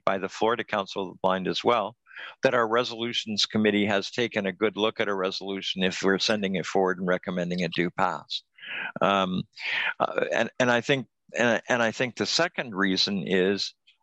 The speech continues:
there's a belief on the part of most of our members that something that's gone through the Resolutions Committee process, um, uh, has this, the support of <clears throat> the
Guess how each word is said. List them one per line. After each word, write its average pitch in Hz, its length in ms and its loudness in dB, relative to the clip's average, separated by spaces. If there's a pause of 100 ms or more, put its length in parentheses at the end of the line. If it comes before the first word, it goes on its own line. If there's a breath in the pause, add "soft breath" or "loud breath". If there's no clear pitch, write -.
(680)
there's 127 420 -2
a 110 60 -12
belief 127 400 0
on 104 140 0
the 104 80 -2
part 107 240 0
of 92 100 -12
most 104 280 -4
of 98 120 -4
our 95 100 2
members 120 580 -2 (460 loud breath)
that 117 280 2
something 131 440 0
that's 107 240 2
gone 107 360 2
through 170 300 4
the 139 120 -2
Resolutions 101 760 -2
Committee 92 400 4
process, 87 640 0 (480 loud breath)
um, 95 480 2 (920 loud breath)
uh, - 240 0 (180)
has 123 520 4
this, - 360 2 (340)
the 110 140 4
support 139 560 4 (100)
of 107 440 0 (440 loud breath)
<clears throat> 196 300 2
the 160 420 2